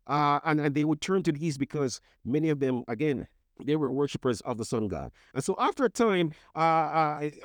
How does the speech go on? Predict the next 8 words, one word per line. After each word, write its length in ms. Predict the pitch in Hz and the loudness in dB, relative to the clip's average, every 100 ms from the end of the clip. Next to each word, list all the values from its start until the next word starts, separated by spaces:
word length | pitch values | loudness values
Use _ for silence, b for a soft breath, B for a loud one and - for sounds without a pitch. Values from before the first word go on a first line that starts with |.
| - - | -14 -12
Chri-, 340 | 190 302 277 - | -4 -2 -2 0
Christian 400 | 277 - 226 196 | 0 2 2 2
worship 400 | 190 180 185 151 | 2 2 0 0
was 240 | 165 139 | 0 2
mingled 720 | 135 139 196 196 175 190 165 151 B B | 2 2 2 2 2 2 0 -4 B B
with 200 | 135 156 | -2 0
a 100 | 147 | 2
mixture 720 | 131 151 170 - - 165 151 | 2 2 0 -4 0 0 0